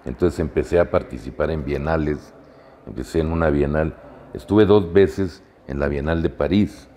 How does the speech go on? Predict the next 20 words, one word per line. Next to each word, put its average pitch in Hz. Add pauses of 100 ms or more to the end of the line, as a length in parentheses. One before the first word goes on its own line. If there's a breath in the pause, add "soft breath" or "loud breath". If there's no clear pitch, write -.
(440 loud breath)
estuve -
una 85
vez 80
en 76
la 71
Bienal 71
de, 67 (720 loud breath)
de 67
Barcelona 71 (380 soft breath)
y 71
otra 78
en 76
la 73
Bienal 76
de 76
Florencia. 76 (300 loud breath)
Entonces 76
empecé -
a -
participar 90